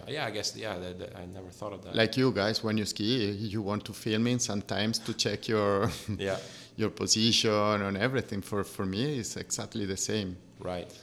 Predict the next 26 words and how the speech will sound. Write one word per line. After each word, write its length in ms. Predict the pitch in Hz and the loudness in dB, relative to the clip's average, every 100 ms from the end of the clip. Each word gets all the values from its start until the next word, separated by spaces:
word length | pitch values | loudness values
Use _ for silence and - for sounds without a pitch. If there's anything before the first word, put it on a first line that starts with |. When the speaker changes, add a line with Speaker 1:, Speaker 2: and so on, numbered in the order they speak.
| - | -16
Speaker 2:
So 200 | - 117 | -4 0
sometimes 600 | 107 107 101 104 104 127 | 0 0 0 2 2 2
I 100 | 123 104 | 0 0
told 240 | 117 110 | 0 2
you 100 | 104 | 2
when 180 | 98 101 | 0 0
I 140 | 101 | 0
jump 440 | 101 - 104 101 - | -2 0 0 0 -2
in 160 | 104 | -2
a 220 | 101 101 98 | 0 0 0
new 220 | 98 104 | 0 0
boat 380 | 95 101 123 113 | 2 0 0 -2
or 460 | 101 98 98 98 | 0 2 2 2
when 120 | 95 95 | 0 -2
I 60 | 95 | -2
jump 260 | 107 101 | -2 -2
from 220 | - 101 | -4 -4
a 40 | 98 | -2
master 480 | 98 117 123 117 101 | -2 -2 -4 -4 -6
to 460 | - 104 104 104 | -4 -2 0 0
a 160 | 101 101 | 0 -2
two 180 | - 107 | -4 -4
hundred, 480 | 107 107 127 143 - - - | 0 2 2 2 -2 -14 -6
I 120 | 113 104 | -2 2
ask, 300 | 107 - 117 | 2 2 0
uh, 260 | 107 101 | 0 0